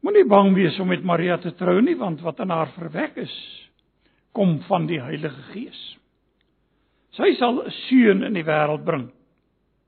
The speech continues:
En jy moet hom Jesus noem, want dit is hy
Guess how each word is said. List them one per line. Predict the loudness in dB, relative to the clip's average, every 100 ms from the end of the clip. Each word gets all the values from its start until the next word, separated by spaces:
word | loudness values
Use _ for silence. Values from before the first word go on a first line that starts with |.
| _ _ _ _ _ _ _ _ _ _ _ _
En | -2 2
jy | 4 2
moet | 0 0
hom | 0
Jesus | 2 2 0 -6 -6
noem, | -4 -4 -8 _ _ _ _ _ _ _ _ _ _ _ _ _ _ _ _ _ _ _ _ -4
want | 0
dit | 0 -2
is | -8
hy | -4 0 0 -2 -6